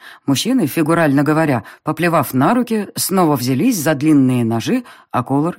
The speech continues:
за меч. Ильм осторожно освободил от защитного заклятия нужную часть круга,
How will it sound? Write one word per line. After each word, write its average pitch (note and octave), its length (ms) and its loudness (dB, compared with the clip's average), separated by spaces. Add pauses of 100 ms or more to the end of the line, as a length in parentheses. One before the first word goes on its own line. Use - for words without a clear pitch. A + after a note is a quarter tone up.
за G#3 200 -6
меч. C3+ 340 -6 (400)
Ильм C4 340 2
осторожно D#3 600 0
освободил C#3+ 540 -2
от D#3+ 140 0
защитного D3+ 520 -2
заклятия D3 560 -2
нужную C#3 420 2
часть - 300 -6
круга, A3 380 0